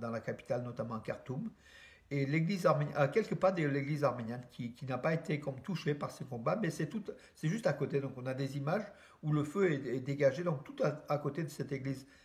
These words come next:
arménienne du Kha-, Khartoum. Alors pour vous dire, c'est de la communauté arménienne du Soudan, hein, donc, où il y a une église, hein, cette église,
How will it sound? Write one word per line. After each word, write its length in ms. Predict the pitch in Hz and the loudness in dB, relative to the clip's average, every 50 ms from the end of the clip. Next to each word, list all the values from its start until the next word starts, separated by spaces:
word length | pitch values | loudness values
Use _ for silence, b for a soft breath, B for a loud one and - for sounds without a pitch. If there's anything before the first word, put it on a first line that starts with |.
| B B | B B
arménienne 400 | - 139 139 147 147 147 147 143 | -4 -2 0 0 2 2 0 0
du 120 | 143 135 | -2 -4
Kha-, 280 | - - 135 120 - - - - | 0 0 0 0 0 -6 -6 -4
Khartoum. 460 | - 117 - - - 156 190 240 214 - B B B B B B B B | -4 -4 -4 -2 -2 -2 -2 -2 -6 -10 B B B B B B B B
Alors 180 | 139 160 151 - | 2 2 2 2
pour 120 | - 202 | 0 -2
vous 120 | 208 165 | -2 -2
dire, 180 | 160 247 254 - | -2 -2 -4 -6
c'est 160 | - - 151 | -2 -2 -2
de 60 | 135 | 2
la 100 | 135 139 | 2 0
communauté 340 | - - 147 143 143 139 - | 0 0 -2 -2 -2 0 0
arménienne 360 | 143 135 135 135 131 143 139 | 0 0 0 -2 -4 -4 -6
du 60 | - - | -6 -8
Soudan, 360 | - - 135 127 151 175 - - | -10 -8 -4 -2 -2 -2 -2 -4
hein, 60 | 127 127 | -6 -6
donc, 160 | 127 127 - - - _ _ _ | -8 -8 -10 -14 -20 _ _ _
où 100 | 156 147 | -4 -4
il 60 | - | -2
y 60 | 131 | 0
a 40 | 123 | 0
une 140 | 120 117 117 | -2 -2 -4
église, 380 | 131 127 131 185 214 185 - 143 | -6 -6 -4 -4 -4 -4 -4 -4
hein, 140 | 131 135 B B B B B | -6 -6 B B B B B
cette 160 | - - 104 | -14 -10 -8
église, 400 | 113 107 113 131 165 - 139 - | -6 -4 -2 -2 -4 -4 -4 -8